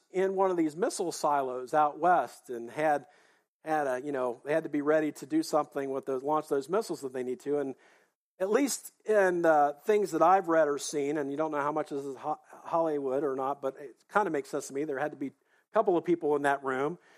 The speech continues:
You can't just have one person launch those missiles, right? They have to be doing things at the same time or something.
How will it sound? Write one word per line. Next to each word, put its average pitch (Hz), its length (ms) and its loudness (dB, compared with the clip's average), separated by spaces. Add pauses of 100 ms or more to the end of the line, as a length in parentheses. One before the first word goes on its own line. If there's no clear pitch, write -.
(340)
You 139 120 -14
can't 180 180 0
just 156 140 -4
have 156 180 2
one 202 160 0
person 165 320 -2
launch 143 280 0
those 139 220 -2
missiles, 139 440 -2
right? 147 240 2
They 139 80 -2
have 151 120 2
to 160 60 -18
be 143 120 -6
doing 165 260 0
things 156 280 -6
at 143 80 -8
the 139 100 -8
same 160 280 -4
time 147 240 -2
or 143 60 -6
something. 160 340 0